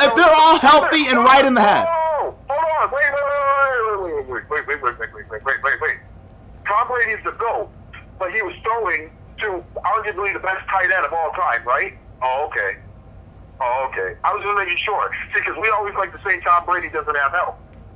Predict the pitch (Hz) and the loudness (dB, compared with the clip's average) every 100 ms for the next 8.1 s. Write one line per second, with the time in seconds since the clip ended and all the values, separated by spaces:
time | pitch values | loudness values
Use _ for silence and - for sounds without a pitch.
0 | - - - - - - - - 190 180 | -20 -20 -20 -20 -20 -20 -20 -10 -8 -6
1 | 247 240 214 208 202 - 180 196 - 151 | -6 -2 0 0 0 -2 0 -2 -2 -6
2 | - 143 170 180 165 165 143 131 135 - | -6 -8 -6 -6 -4 -2 -2 0 -2 -4
3 | - - - - 403 196 175 - 277 294 | -12 -18 -12 -6 -4 -4 -6 -4 -4 -2
4 | 277 233 - 190 190 180 165 - 190 175 | -2 -2 0 -2 -4 -6 -8 -4 -4 -2
5 | 156 131 - - - - - - - - | -4 -4 -6 -8 -14 -20 -20 -20 -20 -20
6 | - - - 240 247 160 - - - - | -20 -20 -12 -6 -2 -2 -4 -8 -14 -20
7 | - - - 196 190 190 254 190 - 190 | -20 -20 -14 -10 -8 -6 -6 -4 -4 -4
8 | 214 | -4